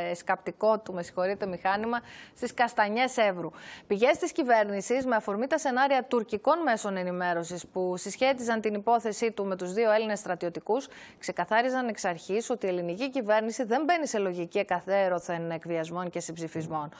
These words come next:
Ο ίδιος στην απολογία του υποστήριξε ότι εκτελούσε χωματουργικές εργασίες και χωρίς να το καταλάβει πέρασε στην Ελλάδα.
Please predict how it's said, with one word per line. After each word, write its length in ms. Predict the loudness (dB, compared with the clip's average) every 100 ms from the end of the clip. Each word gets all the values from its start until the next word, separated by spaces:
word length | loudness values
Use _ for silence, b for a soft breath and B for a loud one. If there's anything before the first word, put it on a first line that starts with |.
| B B -4
Ο 80 |
ίδιος 220 | 0 0 -2
στην 160 | -2
απολογία 500 | 0 0 0 0 -2
του 80 | -2
υποστήριξε 640 | -4 -6 -2 -2 -2 -2
ότι 140 | -4 -4
εκτελούσε 500 | -6 -4 0 0 0
χωματουργικές 760 | -2 -4 -4 -4 -6 -2 -2 -2
εργασίες 580 | -2 -2 -2 -2 -2
και 100 | -4 -4
χωρίς 260 | -4 -2
να 120 | -2
το 100 | -2
καταλάβει 540 | -4 -2 0 2 2 2
πέρασε 380 | 2 2 0 -4
στην 180 | -2
Ελλάδα. 420 | 0 2 2 0